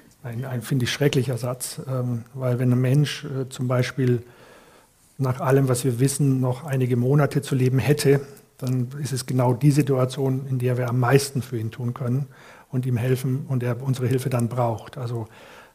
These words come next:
dann muss man eben was anderes tun. Wir nennen das deswegen auch eine Therapiezieländerung oder eine Umstellung der Therapieziele, aber nicht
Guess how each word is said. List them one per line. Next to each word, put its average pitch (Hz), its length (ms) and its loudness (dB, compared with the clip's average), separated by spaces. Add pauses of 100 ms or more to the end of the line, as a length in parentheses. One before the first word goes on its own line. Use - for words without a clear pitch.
(280)
dann 123 140 0
muss 127 180 0
man 139 120 2
eben 135 200 0
was 120 140 0
anderes 151 380 6
tun. 143 160 0
Wir 131 80 4
nennen 131 200 4
das 127 140 -2
deswegen 135 360 0
auch 127 160 0
eine 127 140 0
Therapiezieländerung 135 1200 0
oder 123 160 -6
eine 123 160 0
Umstellung 135 500 0
der 123 120 -4
Therapieziele, 127 720 -4
aber 120 160 -2
nicht 127 340 0